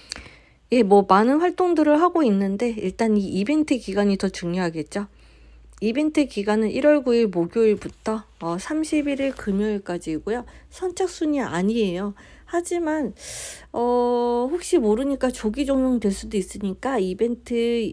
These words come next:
여기 영상 보시는 대로 빨리 지원하시는 게 중요할 것 같습니다. 어, 업비트 이벤트, 이렇게 퀴즈 이벤트 중에, 어, 조기 종료된 사례가 굉장히 많습니다. 그래서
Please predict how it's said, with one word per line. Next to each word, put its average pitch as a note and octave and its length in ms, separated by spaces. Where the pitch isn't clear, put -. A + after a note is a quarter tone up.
여기 F#3+ 260
영상 G3+ 340
보시는 G#3+ 540
대로 A3 420
빨리 C4 480
지원하시는 G3+ 720
게 B3 160
중요할 F#3 500
것 B3 260
같습니다. F3+ 720
어, G#3+ 340
업비트 E4+ 420
이벤트, D4+ 520
이렇게 A#3 460
퀴즈 E4+ 320
이벤트 C4 680
중에, A#3 520
어, F3+ 160
조기 G#3+ 320
종료된 G#3+ 640
사례가 A#3+ 380
굉장히 G#3 500
많습니다. E3+ 760
그래서 F3+ 360